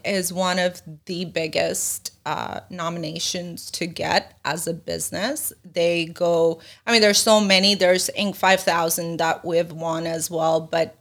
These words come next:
specifically Ernst and Young, the way their program is, they look at your financials. They come into your office. They have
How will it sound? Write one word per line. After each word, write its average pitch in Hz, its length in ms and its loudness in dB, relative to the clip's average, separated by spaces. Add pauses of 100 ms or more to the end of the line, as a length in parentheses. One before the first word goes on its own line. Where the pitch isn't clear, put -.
(120)
specifically 262 840 -4
Ernst - 420 -2
and 185 300 -4
Young, 165 340 0
the 180 120 2
way 160 280 0
their 175 180 2
program 165 640 -4
is, 165 300 -2 (380)
they 214 140 6
look 190 180 2
at 151 140 -2
your - 120 -6
financials. - 920 -4
They 196 120 0
come 190 220 -4
into 185 240 -4
your 147 240 -2
office. 156 640 -2
They 165 240 0
have 175 560 0